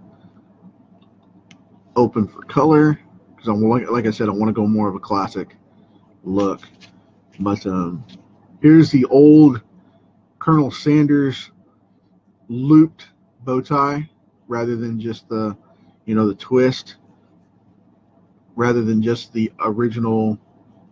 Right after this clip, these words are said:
uh, later classic bow tie, which is the one that looks more like, you know, Jimmy Olsen would wear, uh, the infinity shaped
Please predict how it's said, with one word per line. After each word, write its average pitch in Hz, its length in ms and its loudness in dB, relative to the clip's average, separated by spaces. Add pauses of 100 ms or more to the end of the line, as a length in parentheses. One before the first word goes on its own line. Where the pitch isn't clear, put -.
(1700)
uh, 98 360 -4 (120)
later 117 500 2 (600)
classic 151 420 -2
bow 101 140 -6
tie, 104 320 -6 (420)
which 117 240 -4
is 107 340 -2 (1400)
the 127 100 -2
one 139 200 2
that 117 100 0
looks 117 280 -4
more 120 240 -2
like, 117 320 -4
you 117 120 -6
know, 107 160 -4
Jimmy 127 320 0
Olsen 123 400 -2
would 110 140 -8
wear, 117 420 -4 (400)
uh, 113 380 -2 (1400)
the 131 160 0
infinity 117 480 -2
shaped - 500 -6